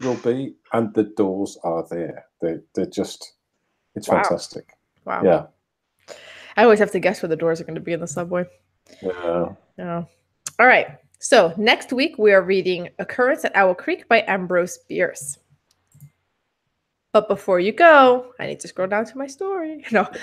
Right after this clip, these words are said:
Speaker 2: but before you go,
Speaker 1: <laughs>
Speaker 2: hop on a train to our comment section at literary roadhouse dot com and leave your thoughts on this story. Other stops on the Comment Express include our Twitter at Lit Roadhouse and our Facebook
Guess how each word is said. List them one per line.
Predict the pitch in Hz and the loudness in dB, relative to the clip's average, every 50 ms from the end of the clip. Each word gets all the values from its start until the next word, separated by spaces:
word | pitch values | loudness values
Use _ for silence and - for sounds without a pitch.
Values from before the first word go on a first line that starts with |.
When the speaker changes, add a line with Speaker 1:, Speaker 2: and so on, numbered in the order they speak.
| - | 2
Speaker 2:
but | - 302 285 269 | 4 4 4 6
before | - 359 370 | 4 4 4
you | 381 370 | 2 2
go, | 294 330 302 285 285 294 302 - - _ _ _ _ _ | 0 2 2 4 2 2 0 -4 -18 _ _ _ _ _
Speaker 1:
<laughs> | _ _ _ _ _ - | _ _ _ _ _ 4
Speaker 2:
hop | 339 339 339 370 | 4 6 6 6
on | 349 320 | 6 6
a | 311 | 6
train | 320 - 294 262 240 240 240 | 4 4 4 6 6 6 4
to | 240 233 | 6 6
our | 202 196 | 4 4
comment | - - 262 262 269 269 269 | 4 4 2 2 2 0 0
section | - 269 254 254 - - 247 | 2 2 2 2 0 -2 0
at | 202 143 | 0 2
literary | 113 226 254 269 277 262 | 4 4 6 6 6 6
roadhouse | 233 240 240 226 240 233 226 233 | 6 4 4 6 6 4 4 6
dot | 233 208 208 226 | 4 2 2 4
com | - 233 226 226 226 226 | 4 4 6 6 4 2
and | - 185 208 | -2 -4 -2
leave | 262 330 311 | -2 -2 2
your | 320 311 | 2 2
thoughts | 269 277 - 220 226 - | 2 4 4 4 4 4
on | 240 208 | 0 0
this | 196 196 - | -2 -4 -6
story. | - - 170 165 160 165 160 _ - | -4 -2 -2 0 -2 -2 -6 _ 2
Other | - 277 285 285 277 | 4 8 8 8 6
stops | 285 - 302 285 285 285 - | 6 6 6 6 6 6 4
on | 302 277 | 0 0
the | 262 | 0
Comment | 254 - 285 254 254 262 254 | 2 4 4 4 4 4 0
Express | 254 - - - 285 302 381 381 - | -2 -4 0 4 4 4 4 4 0
include | 311 262 254 254 240 202 | -4 -4 0 4 6 6
our | 185 180 | 6 4
Twitter | - - - 247 269 | 4 4 4 6 6
at | 285 233 196 196 | 8 6 6 6
Lit | 214 208 156 185 | 4 4 4 6
Roadhouse | 214 233 254 269 277 311 320 339 339 - - | 6 6 6 6 4 2 2 2 2 0 -2
and | 226 233 | 2 4
our | 226 214 214 - _ - | 4 4 4 0 _ 4
Facebook | 262 277 269 269 - - 254 254 | 4 4 4 -2 0 0 0 0